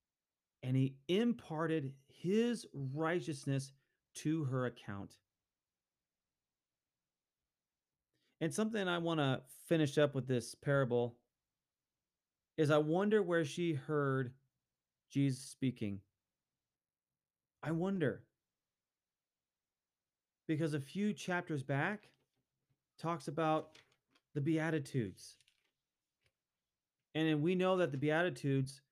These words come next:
were part of the Sermon on the Mount, which is the absolute greatest sermon of all time.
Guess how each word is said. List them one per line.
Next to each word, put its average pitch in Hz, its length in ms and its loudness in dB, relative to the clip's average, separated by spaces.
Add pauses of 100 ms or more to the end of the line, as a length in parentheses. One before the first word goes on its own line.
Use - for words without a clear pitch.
(640)
were 151 200 2
part 165 420 0
of 151 220 2
the 131 80 -2
Sermon 165 340 -4
on 147 60 0
the 139 80 0
Mount, 147 280 2
which 147 240 -2
is 139 220 -2
the 151 420 0
absolute 156 480 -2
greatest 143 440 0
sermon 156 260 -2
of 123 140 -2
all 131 180 0
time. 127 680 0